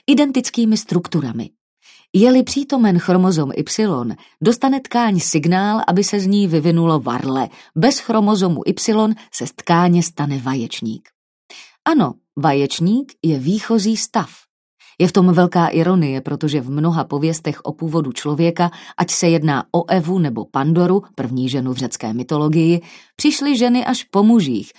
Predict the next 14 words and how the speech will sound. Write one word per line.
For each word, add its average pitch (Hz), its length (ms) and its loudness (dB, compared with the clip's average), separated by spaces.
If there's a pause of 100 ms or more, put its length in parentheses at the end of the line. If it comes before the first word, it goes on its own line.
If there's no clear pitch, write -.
(140)
případně 160 640 0 (200)
byly 156 280 2
stvořeny 147 640 -2
z 160 80 0
muže. 175 380 2 (1400)
Primordiální 208 880 2
folikuly 139 580 -4
tvoří 170 420 -2
nezralá 147 520 -2
vajíčka 135 600 -4 (100)
a 151 60 -2
jejich 151 400 -2
okolní 135 500 -6
tkáň. 127 540 -8